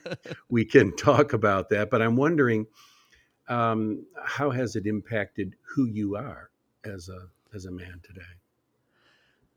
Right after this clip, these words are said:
Speaker 1: You know, I, uh,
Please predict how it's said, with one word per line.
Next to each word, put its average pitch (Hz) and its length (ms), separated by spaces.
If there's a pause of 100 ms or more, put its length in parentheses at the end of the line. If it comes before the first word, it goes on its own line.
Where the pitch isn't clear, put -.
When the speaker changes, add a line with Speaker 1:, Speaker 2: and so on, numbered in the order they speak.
(260)
Speaker 1:
You 247 160
know, 240 420
I, 190 600 (580)
uh, 185 480